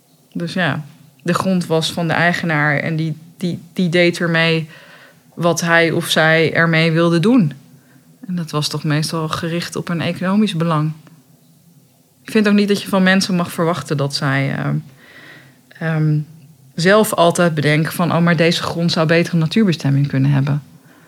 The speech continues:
Weet je, we zijn ondertussen ook aan het werken en we zijn aan het mantelzorgen en onze kinderen aan het verzorgen.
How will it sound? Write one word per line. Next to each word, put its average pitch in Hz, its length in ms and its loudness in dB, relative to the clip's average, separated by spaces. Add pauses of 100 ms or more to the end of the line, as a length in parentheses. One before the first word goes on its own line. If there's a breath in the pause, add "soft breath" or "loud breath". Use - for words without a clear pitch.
(300 soft breath)
Weet 160 200 0
je, 175 140 2
we 165 80 2
zijn 160 260 2
ondertussen 160 540 0
ook 160 280 0 (120)
aan 160 180 -2
het 151 100 -2
werken 151 440 0
en 147 240 0
we 151 60 2
zijn 147 220 0
aan 156 100 0
het 156 100 4
mantelzorgen 143 1080 0
en 139 240 -2 (400 loud breath)
onze - 260 2
kinderen 180 380 2
aan 156 100 0
het 160 100 -4
verzorgen. 156 680 -2